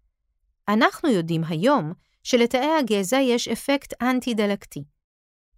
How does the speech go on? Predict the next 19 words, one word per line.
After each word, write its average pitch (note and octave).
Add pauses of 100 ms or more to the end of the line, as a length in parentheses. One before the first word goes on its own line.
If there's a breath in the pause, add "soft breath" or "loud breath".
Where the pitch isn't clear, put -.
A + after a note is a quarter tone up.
(240)
ראינו D#4
במעבדה A#3
שלנו F3+
שברגע G#3
שתאי A3
הגזע A#3
מוזרקים G3
לעור, C#4 (460)
הם C4+
מקטינים A#3
את F3+
הדלקות. F3+ (360)
זה -
יכול E3
לסייע F#3+
לרפא F#3
לא G3+
מעט F#3+
מחלות, A#3